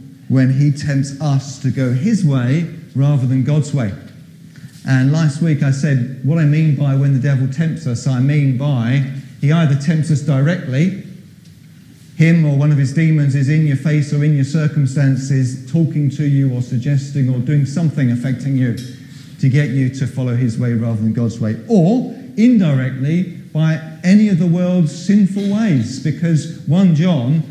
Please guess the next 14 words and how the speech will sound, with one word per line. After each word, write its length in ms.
the 80
Apostle 380
John 300
said, 500
"The 80
whole 300
world 640
is 160
un-," 240
sorry, 200
am 120
I 100
moving 340
around, 340